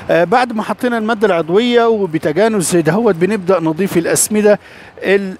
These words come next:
آه، كيميائية بتاعتنا أو، آه، سماد الأساس اللي احنا قلنا عليه. زي ما احنا شايفين الراجل دهون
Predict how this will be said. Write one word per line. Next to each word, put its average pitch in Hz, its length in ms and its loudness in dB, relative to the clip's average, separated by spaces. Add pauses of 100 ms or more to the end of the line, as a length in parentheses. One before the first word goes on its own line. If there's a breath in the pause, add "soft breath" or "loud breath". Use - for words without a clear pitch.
آه، 151 480 2
كيميائية 180 800 2
بتاعتنا 214 600 -2 (360 loud breath)
أو، 190 400 0
آه، 160 160 0
سماد 170 380 -4
الأساس 175 540 0
اللي 156 200 -2
احنا 170 180 -2
قلنا 170 280 -2
عليه. 147 260 2
زي 160 200 0
ما 156 80 -4
احنا 147 140 -8
شايفين 156 340 0
الراجل 151 320 0
دهون 190 380 0